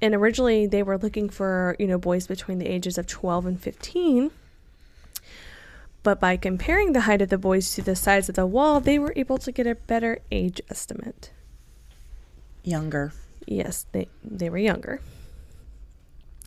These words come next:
Speaker 1: So a woman came into the police station who was obviously just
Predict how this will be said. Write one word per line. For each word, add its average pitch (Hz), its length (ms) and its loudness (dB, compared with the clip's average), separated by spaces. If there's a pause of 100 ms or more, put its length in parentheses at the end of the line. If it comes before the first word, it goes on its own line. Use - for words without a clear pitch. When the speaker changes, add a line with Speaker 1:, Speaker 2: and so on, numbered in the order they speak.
(720)
Speaker 1:
So 233 240 4
a 220 100 6
woman 277 460 4
came 220 260 2
into 202 220 -2
the 190 100 0
police 185 300 -4
station 185 560 -2
who 202 280 -4
was 185 380 -2 (180)
obviously 202 840 0
just 180 680 -4